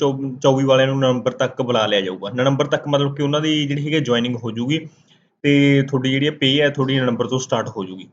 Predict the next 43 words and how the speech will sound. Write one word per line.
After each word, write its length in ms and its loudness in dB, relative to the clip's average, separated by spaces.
ਠੀਕ 140 -4
ਹੈ। 140 0
ਨਵੰਬਰ 360 2
ਦੇ 140 2
may 280 2
be 80 -2
ਹੋ 80 2
ਸਕਦਾ 220 0
ਫਸਟ 340 -2
ਵੀਕ 160 -2
ਤੁਹਾਨੂੰ 640 0
ਜਿਹੜੀ 200 0
ਜੁਆਇਨਿੰਗ 360 2
ਦੇ 160 0
ਦੇਣ, 180 2
ਹੋ 400 -2
ਸਕਦਾ 240 2
ਤੁਹਾਨੂੰ 240 2
ਦੀਵਾਲੀ 300 4
ਦੇ 120 2
ਨੇੜੇ 260 2
ਤੇੜੇ 260 0
ਜਿਹੜੀ 240 0
ਗੌਰਮੈਂਟ 360 2
ਜੁ-, 300 0
ਜੁਆਇਨਿੰਗ 380 -2
ਦੇ 140 -2
ਸਕਦੀ 400 -8
ਆ, 40 -16
ਠੀਕ 200 -6
ਹੈ। 140 -2
ਤੇ 60 -2
ਹੁਣ 140 4
ਆਪਾਂ 180 4
ਗੱਲ 160 6
ਕਰਦੇ 240 2
ਹਾਂ 80 2
ਦੋ 180 4
ਹਜ਼ਾਰ 360 4
ਪੱਚੀ 260 0
ਵਾਲੇ 200 0
ਕੈਂਡੀਡੇਟਸ 420 -8
ਲਈ, 120 -20